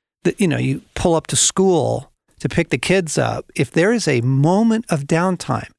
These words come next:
every single one of those students has whipped out their phone. And so we say there's no margin, but actually what's happening is it's how we're choosing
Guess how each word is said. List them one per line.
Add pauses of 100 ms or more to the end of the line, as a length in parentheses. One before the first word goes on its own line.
(160)
every
single
one
of
those
students
has
whipped
out (420)
their
phone. (920)
And
so
we
say
there's
no
margin,
but
actually
what's
happening
is (440)
it's
how
we're
choosing